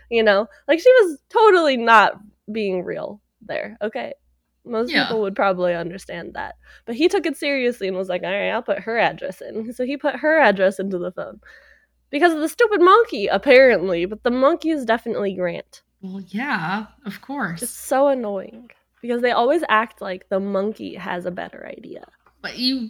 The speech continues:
Speaker 2: you have to go with the child's imagination,
Speaker 1: <laughs>
Speaker 2: okay? It,
Speaker 1: I just want
Speaker 2: he's
Speaker 1: that monkey to go away. That monkey's creepy A F.
Speaker 2: <clears throat> Well, that's the, that's the thing throughout the movie. They're all like, "Oh, yeah, the monkey's creepy," but Grant doesn't
Speaker 1: Mm.
Speaker 2: see it <laughs> 'cause it's Grant's monkey.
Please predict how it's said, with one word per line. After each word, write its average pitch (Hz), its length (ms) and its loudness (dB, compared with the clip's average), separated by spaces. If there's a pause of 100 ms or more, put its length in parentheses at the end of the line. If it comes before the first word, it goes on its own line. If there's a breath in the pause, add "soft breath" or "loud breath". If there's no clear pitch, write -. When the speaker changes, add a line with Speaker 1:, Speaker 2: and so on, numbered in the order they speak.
Speaker 2:
you 233 220 0
have 262 220 2
to 269 60 0
go 208 220 4
with 190 160 0
the 196 80 -4
child's 180 420 2
imagination, - 1000 2
Speaker 1:
<laughs> - 0 -
Speaker 2:
okay? 196 920 4
It, 202 260 -6
Speaker 1:
I 254 180 4
just 339 180 2
want 247 120 2
Speaker 2:
he's 208 60 2
Speaker 1:
that 214 180 6
monkey 220 300 0
to 190 100 -4
go 175 260 2
away. 170 200 2
That 226 160 4
monkey's 202 320 -4
creepy 180 400 -12
A 175 400 -8
F. 311 360 -2
Speaker 2:
<clears throat> - 40 -20
Well, 294 180 4
that's 339 160 2
the, 466 80 4 (100)
that's 339 180 4
the 440 80 0
thing 453 240 4
throughout 330 200 2
the 370 60 0
movie. 339 280 4
They're 240 200 6
all 254 160 8
like, 247 200 4
"Oh, 311 60 4
yeah, 277 260 4
the 226 60 -8
monkey's 240 380 0
creepy," 285 340 2
but 180 160 -4
Grant 220 260 4
doesn't 202 260 0
Speaker 1:
Mm. - 40 2
Speaker 2:
see 320 220 4
it 262 300 -2
<laughs> - 0 -
'cause 190 200 0
it's 180 140 -6
Grant's 226 360 2
monkey. 196 480 -4